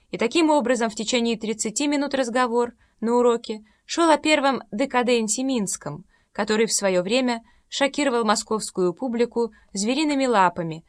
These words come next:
привязанными к кистям рук, о Якубовиче, авторе на затычку, о самоубийце Мелькееве, пригретом Жуковским из непонятных соображений. И особенно не кстати было процитировано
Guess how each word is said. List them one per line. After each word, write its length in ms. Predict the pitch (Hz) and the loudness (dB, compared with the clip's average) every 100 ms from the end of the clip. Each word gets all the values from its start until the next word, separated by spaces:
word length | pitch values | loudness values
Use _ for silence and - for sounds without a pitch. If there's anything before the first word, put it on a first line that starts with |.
| _ - | _ -8
привязанными 800 | 196 202 247 233 233 233 220 220 | -2 2 2 2 -2 -2 -2 -6
к 100 | - | -6
кистям 540 | 208 - - 185 190 | -2 -2 0 -2 -2
рук, 400 | 190 175 - - _ _ _ _ _ - | -4 -6 -10 -20 _ _ _ _ _ -2
о 80 | 302 | 2
Якубовиче, 880 | 311 320 220 208 240 220 - 208 208 _ - | 2 0 -2 2 2 0 -6 -8 -8 _ 2
авторе 440 | 202 220 - 208 | 2 2 -2 -2
на 80 | 202 | -2
затычку, 680 | 202 208 214 185 - 180 185 _ _ _ - | 0 -2 -2 -6 -8 -10 -14 _ _ _ -4
о 100 | 233 | 0
самоубийце 880 | - 269 262 240 320 330 277 269 - - | 2 2 0 2 0 2 0 0 -4 -8
Мелькееве, 840 | 254 285 233 - 240 233 208 196 202 _ _ _ _ - | -4 -2 -4 -4 0 0 -2 -4 -8 _ _ _ _ -6
пригретом 540 | 233 226 247 240 214 | -2 2 2 2 -2
Жуковским 720 | 202 208 262 262 - 233 214 - _ | -2 0 0 0 -2 -4 -6 -14 _
из 160 | 294 269 | -2 0
непонятных 600 | 285 240 226 214 214 208 | 0 0 2 0 -2 -4
соображений. 840 | - 208 208 226 190 170 165 165 _ _ _ _ _ | 0 0 0 -2 -2 -6 -8 -12 _ _ _ _ _
И 60 | 214 | -4
особенно 400 | 247 339 302 294 | -2 0 0 0
не 140 | 277 | -2
кстати 420 | 277 - 262 254 220 | -4 0 0 0 -2
было 200 | 220 208 | -2 -4
процитировано 840 | 185 - 180 254 254 214 214 214 | -6 -6 -6 -2 0 0 -2 -4